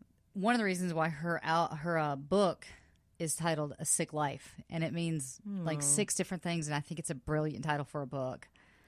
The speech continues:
Speaker 2: Yeah.
Speaker 1: <clears throat>
Speaker 2: The dub-,
Speaker 1: Um,
Speaker 2: double and triple entendres.
Speaker 1: Yeah. So, at the conclusion of the tour, T L C had received a very small amount of money to this point, and they decided to take more control of their careers,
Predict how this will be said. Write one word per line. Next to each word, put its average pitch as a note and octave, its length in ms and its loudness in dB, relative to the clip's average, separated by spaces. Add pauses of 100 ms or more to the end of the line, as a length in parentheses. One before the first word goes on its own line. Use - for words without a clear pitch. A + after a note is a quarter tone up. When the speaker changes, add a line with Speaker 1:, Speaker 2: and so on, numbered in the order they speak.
(480)
Speaker 2:
Yeah. E3 400 0
Speaker 1:
<clears throat> D4 360 6 (460)
Speaker 2:
The D#3 80 0
dub-, E3+ 160 4 (100)
Speaker 1:
Um, D3+ 200 -2
Speaker 2:
double F3+ 360 4 (240)
and E3 180 2
triple F3 320 0
entendres. E3+ 840 0 (180)
Speaker 1:
Yeah. D3 400 2 (840)
So, F#3+ 580 4 (380)
at G3+ 160 6
the G#3+ 60 4
conclusion A#3+ 640 2
of F#3 100 2
the F3 80 -4
tour, D#3+ 320 -2
T F3+ 240 -2
L E3+ 100 4
C D#3+ 280 0
had D#3 160 -2
received D3+ 340 -2
a D#3 80 -2
very D#3+ 320 2
small D#3 300 0
amount D3 260 2
of C3+ 120 -6
money D3 500 0 (360)
to D#3+ 120 -2
this C#3+ 160 -2
point, D3 420 -2
and D#3 180 -2
they D3+ 80 0
decided D#3 400 0
to C#3+ 60 -8
take D#3+ 160 -4
more D3+ 160 -2
control D3 400 -4
of C3+ 80 -6
their C#3 120 -4
careers, E3+ 500 0